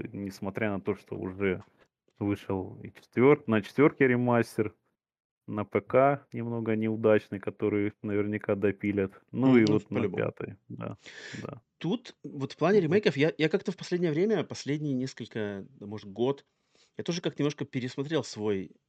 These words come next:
Speaker 2: момент, свой как-то взгляд на них, что, блин, лучше бы вот, а,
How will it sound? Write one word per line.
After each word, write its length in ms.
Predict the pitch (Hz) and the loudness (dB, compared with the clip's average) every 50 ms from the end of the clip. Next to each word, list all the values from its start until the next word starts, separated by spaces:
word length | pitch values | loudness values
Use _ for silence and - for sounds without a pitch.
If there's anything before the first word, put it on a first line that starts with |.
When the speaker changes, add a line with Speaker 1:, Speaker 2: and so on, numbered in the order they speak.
| _ _ - | _ _ -12
Speaker 2:
момент, 560 | 110 104 101 113 143 180 233 247 240 - _ _ _ - | -10 -8 -6 -4 -2 -2 -2 -4 -6 -10 _ _ _ -20
свой 300 | - - - 117 120 117 | -18 -12 -8 -6 -6 -6
как-то 240 | - - - - 107 | -6 -8 -10 -10 -10
взгляд 380 | 101 - 123 135 165 190 - | -8 -2 0 0 0 0 0
на 60 | 156 | -2
них, 180 | 131 120 104 - | -2 -2 -4 -4
что, 400 | - - - 120 113 110 - _ _ _ _ _ _ _ - - - - - - _ _ _ - | -8 -4 0 0 0 0 -2 _ _ _ _ _ _ _ -18 -18 -18 -20 -20 -20 _ _ _ -12
блин, 400 | 117 107 139 151 127 90 - - _ _ _ _ _ _ - | -6 -2 0 2 2 0 -2 -6 _ _ _ _ _ _ -14
лучше 400 | 123 113 117 175 - - - 196 | -12 -6 -6 -4 -4 -4 -4 -2
бы 100 | 170 156 | 0 0
вот, 240 | 117 110 - - - _ | 0 0 -2 -6 -10 _
а, 100 | - - | -14 -12